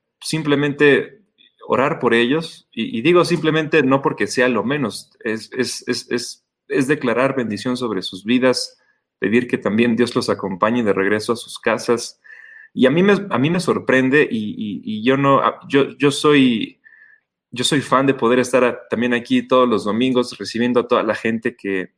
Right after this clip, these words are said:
que viene a dejar alguna cosa, porque eso a mí me enseña y, y, y lejos de poder,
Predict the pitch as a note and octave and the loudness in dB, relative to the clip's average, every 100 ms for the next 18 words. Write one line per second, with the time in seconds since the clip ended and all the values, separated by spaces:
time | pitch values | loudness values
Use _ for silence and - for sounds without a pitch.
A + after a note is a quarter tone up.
0 | _ - G2 A2+ B2 G2+ - A2+ A#2 A2+ | _ -8 -4 -4 -2 -4 -2 -2 0 -2
1 | G#2 A#2 - B2+ - F2+ G#2 G#2+ F#2+ - | -2 -4 -2 -4 -4 -6 0 0 0 -2
2 | D3+ D#3+ D3 D3 C3 A2+ B2 B2 G#2 - | -2 0 0 0 0 0 0 0 0 -6
3 | G#2 G2+ G2+ - - _ - G#2 - A2+ | -8 -6 -8 -12 -20 _ -10 -8 -6 2
4 | C#3 C#3+ D3+ A#2 G#2+ G#2+ A2 C3 | 2 4 0 0 -2 0 2 2